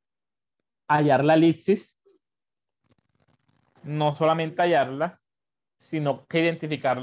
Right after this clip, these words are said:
identificar qué tipo de elipsis es.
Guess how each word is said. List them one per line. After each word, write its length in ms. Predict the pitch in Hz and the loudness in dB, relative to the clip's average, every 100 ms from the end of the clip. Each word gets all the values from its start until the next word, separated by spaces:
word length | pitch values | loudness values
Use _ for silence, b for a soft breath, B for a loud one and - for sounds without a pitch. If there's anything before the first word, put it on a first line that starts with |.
| 135 160 | -8 -6
identificar 760 | 151 147 147 147 123 123 - | -4 -4 -6 -8 -6 -8 -6
qué 180 | 175 160 | -4 -4
tipo 460 | - 175 170 175 | -2 -4 -2 -2
de 200 | 160 151 | -2 -4
elipsis 840 | 135 135 143 135 _ - 143 - _ _ _ - | -4 -2 -4 -8 _ -10 -10 -10 _ _ _ -2
es. 420 | 151 120 - | 0 0 -6